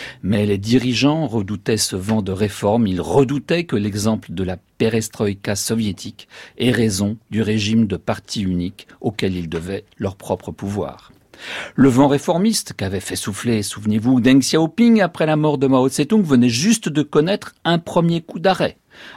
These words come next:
avec la nomination à la tête du gouvernement d'un conservateur, Li Peng, alors même que le secrétaire général du Parti communiste, Hu Yaobang,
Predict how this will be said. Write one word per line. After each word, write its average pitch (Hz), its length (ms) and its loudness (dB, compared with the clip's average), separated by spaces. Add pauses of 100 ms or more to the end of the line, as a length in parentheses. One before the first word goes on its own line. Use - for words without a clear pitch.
(120)
avec 104 240 -6
la 98 100 0
nomination 110 680 2 (160)
à - 80 -12
la 87 120 -8
tête 123 300 -2
du 92 120 -8
gouvernement 98 580 0
d'un 127 160 -2
conservateur, 117 920 -4 (200)
Li 95 220 -2
Peng, 87 500 -6 (420)
alors 127 260 2
même 170 400 2 (140)
que - 80 -4
le 110 80 2
secrétaire 123 480 0
général 120 460 2
du 113 100 -14
Parti 98 300 -6
communiste, 139 680 -2
Hu 117 160 -2
Yaobang, 110 600 2